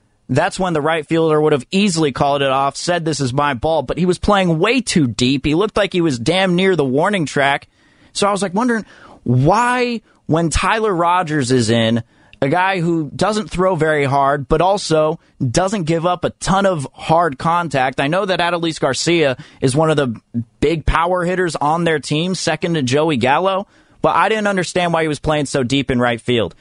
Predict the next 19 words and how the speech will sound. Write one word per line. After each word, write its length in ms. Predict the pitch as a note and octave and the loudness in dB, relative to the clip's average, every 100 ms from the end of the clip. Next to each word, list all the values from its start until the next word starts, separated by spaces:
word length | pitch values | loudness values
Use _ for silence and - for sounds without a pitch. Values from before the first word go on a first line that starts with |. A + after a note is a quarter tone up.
| _ - | _ -2
And 80 | C3 | 0
this 140 | D#3 | 0
was 120 | F#3 | -2
the 100 | D#3+ | -4
first 320 | C#3+ F3+ F3 - | -4 -4 -2 -2
time 240 | E3+ D#3 | -2 0
this 160 | D3 - | -2 0
season 420 | D#3+ D#3 C3 C3 | 0 2 2 2
where 140 | C3+ | 4
I 80 | C#3 | 2
could 260 | - B2 - - - | 0 -2 -4 -16 -12
truly 360 | - F#3+ F#3 D3+ | 0 2 2 0
pinpoint 720 | - E3 E3 - C#3 C3 A#2+ - - | 0 2 0 0 0 0 -4 -12 -4
one 180 | B2 D#3 | 0 2
of 60 | E3 | 2
the 80 | D3 | 0
plays 400 | D#3+ D#3+ D#3 D3+ | 0 0 0 0
on 220 | C3+ A#2+ | 0 0
defense 600 | C#3+ D#3+ - A#2+ A#2 | 0 0 0 0 -2